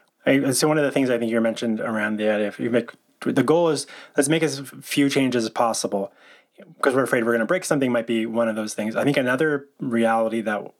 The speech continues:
we often face is the, the more changes you make for, um,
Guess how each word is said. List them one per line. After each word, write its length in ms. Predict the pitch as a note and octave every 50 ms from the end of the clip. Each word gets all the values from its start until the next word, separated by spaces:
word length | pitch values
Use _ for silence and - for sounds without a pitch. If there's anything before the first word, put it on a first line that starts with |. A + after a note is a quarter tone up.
| _ _ _ - - A#2
we 160 | A2+ A#2 A2+
often 260 | G#2 G2+ - A2+ A2+
face 320 | - A#2 G#2+ G#2+ G#2+ -
is 140 | A#2+ G#2+ G#2+
the, 280 | G#2+ A2+ G#2+ G#2+ G#2 - - - - - - - _ _ _ _ _ _ _ _
the 100 | - D3+
more 200 | D3+ E3 F#3 F#3+
changes 400 | F3+ - F3 F3 E3+ D#3+ C#3+ C3
you 80 | C3
make 260 | B2 A#2+ B2+ C3+ B2+ -
for, 420 | - C3+ B2 A#2+ A#2 A#2 A2+ A#2
um, 440 | A#2 A#2 A2 G#2+ G#2+ G#2 - A2+